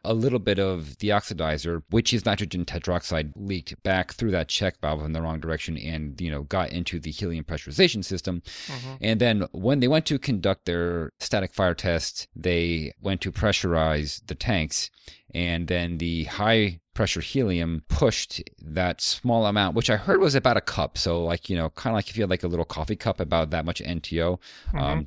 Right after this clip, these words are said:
Speaker 1: don't drink it. And that got <laughs> pushed at very high pressure, very high speed, and it slammed into the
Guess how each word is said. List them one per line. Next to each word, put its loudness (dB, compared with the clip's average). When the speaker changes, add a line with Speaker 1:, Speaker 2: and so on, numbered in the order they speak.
Speaker 1:
don't 0
drink -4
it. -4
And 0
that 6
got 0
<laughs> -14
pushed 6
at 4
very 6
high 0
pressure, -2
very 0
high -2
speed, -6
and -6
it -8
slammed -2
into -4
the -4